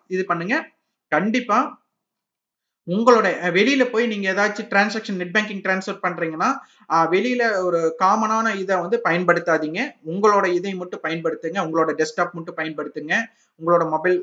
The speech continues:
அ, போனை மட்டும் யூஸ் பண்ணுங்க, வேற ஒருத்தரது வாங்கி யூஸ் பண்ணாதீங்க. அது போக, அ,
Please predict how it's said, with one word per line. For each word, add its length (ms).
அ, 140
போனை 300
மட்டும் 280
யூஸ் 160
பண்ணுங்க, 280
வேற 140
ஒருத்தரது 400
வாங்கி 260
யூஸ் 160
பண்ணாதீங்க. 440
அது 260
போக, 480
அ, 80